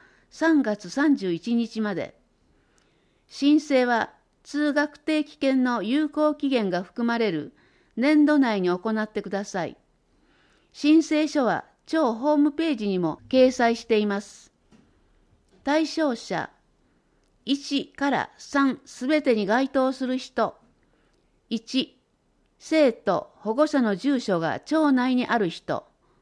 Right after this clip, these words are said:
二、県内の高等学校等、公立、私立、高専等へ通学している人。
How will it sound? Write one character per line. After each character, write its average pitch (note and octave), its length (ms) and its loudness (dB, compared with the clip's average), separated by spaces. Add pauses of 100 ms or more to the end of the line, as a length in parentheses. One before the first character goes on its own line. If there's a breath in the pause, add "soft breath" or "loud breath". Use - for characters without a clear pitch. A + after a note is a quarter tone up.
(480)
二、 B3+ 320 0 (600)
県 D#4 260 6
内 G#3 240 2
の F3 200 2
高 D4 260 2
等 D4 240 4
学 C#4 300 -2
校 F3 220 -4
等、 F3 380 -4 (460 soft breath)
公 C#4 220 4
立、 B3+ 500 -4
私 - 240 -6
立、 C#4 640 -2 (240)
高 D4 240 4
専 D4 340 2
等 B3 220 2
へ D3 160 0
通 A#3+ 300 -4
学 A3 320 -2
し - 80 -16
て A3 140 2
い G#3 60 0
る D#3+ 120 -4
人。 - 400 -8